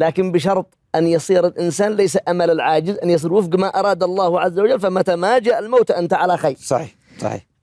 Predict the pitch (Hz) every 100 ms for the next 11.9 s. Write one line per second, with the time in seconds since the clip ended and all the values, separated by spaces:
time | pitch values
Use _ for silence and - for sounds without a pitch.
0 | - 185 233 277 233 240 214 208 185 175
1 | 185 170 156 143 - 120 - - 170 175
2 | 156 135 143 143 143 120 - _ _ _
3 | _ _ _ _ _ _ _ 254 294 240
4 | 208 196 208 - 254 233 202 180 160 156
5 | 160 147 147 170 151 120 117 - _ _
6 | _ - 233 214 226 202 165 180 170 180
7 | 156 160 165 175 165 160 143 143 185 175
8 | 165 139 196 190 180 160 185 185 170 185
9 | - _ - 196 180 - - 170 170 180
10 | 170 196 - _ _ - 113 113 - 117
11 | 175 - 180 175 180 175 165 202